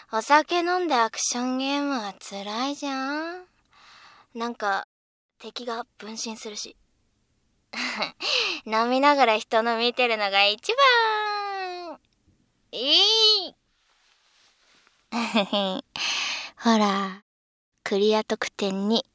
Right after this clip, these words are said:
お姫様のハグだよ。うい。どうだ？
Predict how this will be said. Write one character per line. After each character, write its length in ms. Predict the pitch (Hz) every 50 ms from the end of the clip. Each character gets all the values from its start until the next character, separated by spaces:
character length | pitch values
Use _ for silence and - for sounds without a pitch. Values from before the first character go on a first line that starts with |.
| _
お 180 | - 214 226 233
姫 320 | 226 - 262 254 254 269 262
様 300 | - 247 233 233 226 220
の 160 | 226 226 226
ハ 260 | 233 - 262 254 247
グ 200 | - 254 247 240
だ 220 | 233 226 220 220
よ。 1160 | 226 240 254 262 269 277 277 277 285 277 285 294 294 294 302 302 302 302 302 302 302 302 311 302
う 20 |
い。 20 | - _ _ _ _ _ _ _ - - - - - - - - - - - - - - - - - - - - _ _ _ _ _ _ _ _ _ _ - - - - - - - - - _ _ _ _ _ _ _ _ _ _ _ _
ど 80 | - -
う 40 | - - -
だ？ 100 | - -